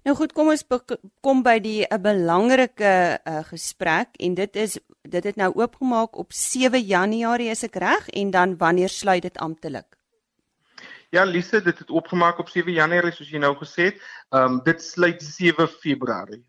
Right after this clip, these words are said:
Speaker 2: Ehm, dis vir ons baie belangrik dat, dat produsente so gou as moontlik moet inskryf, ehm, want, want daar's, ehm, mos nou natuurlik baie van logistiek wat nog moet plaasvind nadat die inskrywings gesluit het.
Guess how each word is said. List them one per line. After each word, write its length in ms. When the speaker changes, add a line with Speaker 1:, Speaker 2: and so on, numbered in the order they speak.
Speaker 2:
Ehm, 320
dis 160
vir 140
ons 200
baie 260
belangrik 600
dat, 280
dat 280
produsente 640
so 140
gou 380
as 100
moontlik 460
moet 200
inskryf, 500
ehm, 480
want, 380
want 220
daar's, 420
ehm, 300
mos 240
nou 380
natuurlik 540
baie 240
van 300
logistiek 500
wat 160
nog 160
moet 160
plaasvind 560
nadat 320
die 120
inskrywings 560
gesluit 540
het. 140